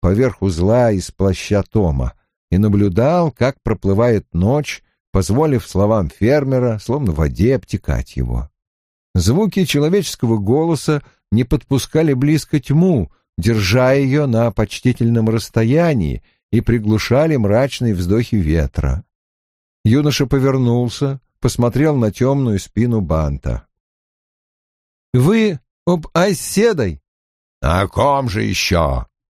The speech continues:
Сидит там, во дворце, будто паук. Я добропорядочный подданный королевы. Никто обратного не скажет. Но это совсем нехорошо. Я не из тех, кто утверждает, будто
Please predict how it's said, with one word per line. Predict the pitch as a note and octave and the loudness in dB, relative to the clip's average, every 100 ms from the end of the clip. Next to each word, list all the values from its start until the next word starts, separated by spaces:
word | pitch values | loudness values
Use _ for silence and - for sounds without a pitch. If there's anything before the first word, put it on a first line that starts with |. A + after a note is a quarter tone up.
| _ _ | _ _
Сидит | A#2 D3 G#3+ G3+ C3 | -2 0 2 0 0
там, | C3 G#2+ D2 - | -2 -2 -4 -10
во | - A2+ | -6 -2
дворце, | B2 C3 - B2+ A#2+ G#2 D#2 - | 0 -2 0 0 2 0 -4 -4
будто | F#2+ G2+ - F2+ | -4 -4 -6 -2
паук. | G2+ F#2+ D2 A#1+ _ _ _ _ _ _ | 0 0 -2 -8 _ _ _ _ _ _
Я | C2+ A2 D3+ C#3+ | 0 2 2 0
добропорядочный | G2 B2 A#2+ B2 G#2+ A2 A2 G3+ G#3 F#3+ - F3+ D#3 - | -2 -2 0 0 0 0 0 0 0 -2 -2 -2 -2 -2
подданный | D3+ E3 A2+ C#3+ C3 B2 | -2 0 0 0 0 -2
королевы. | - A#2 A#2+ A#2+ B2+ G2 D2+ B1+ _ _ _ _ _ _ _ | 0 0 2 2 2 0 -4 -8 _ _ _ _ _ _ _
Никто | F#2+ A#2 - A#2+ E3 A#2 - | 0 0 0 0 2 0 -2
обратного | - F2+ B2 D3 - B2+ | -4 0 0 0 -2 -2
не | B2 | -2
скажет. | A#2 - D#3+ D3 D2+ - _ _ _ _ _ _ | -4 -2 -2 -2 -8 -16 _ _ _ _ _ _
Но | C#2 | 0
это | G#2+ G#2+ | 0 0
совсем | G2+ - D#2 - - F2 E2 | 0 0 -2 -4 0 0 0
нехорошо. | E2 C#2+ D#2 D2 - C2+ B1 - _ _ _ _ | -2 -2 -2 -2 -2 -4 -4 -10 _ _ _ _
Я | - A#2+ | -2 0
не | F3 G3+ | 2 2
из | G3 - | 0 0
тех, | F3+ G#3 | 0 0
кто | - F#3 | 0 -2
утверждает, | - D3 B2 C#3 C3+ G#2+ | 0 -2 0 0 0 0
будто | A#2+ - B2+ A#2+ | -2 0 0 0